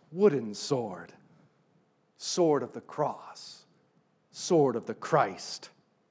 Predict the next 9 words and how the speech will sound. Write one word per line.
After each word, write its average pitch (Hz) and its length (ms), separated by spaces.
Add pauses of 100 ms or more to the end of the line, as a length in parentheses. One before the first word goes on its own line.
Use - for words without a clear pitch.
(580)
And 110 120
the 110 80
great 139 440
red 123 300
dragon 101 520
fell 98 520
with 98 220
mortal 117 460
wound. 92 320